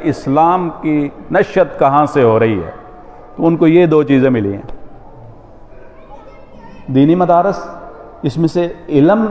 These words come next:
के लिहाज से आदमी मजबूत होता है, और तबलीगी जमात में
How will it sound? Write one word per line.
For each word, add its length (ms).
के 80
लिहाज 320
से 160
आदमी 280
मजबूत 440
होता 280
है, 160
और 560
तबलीगी 460
जमात 420
में 240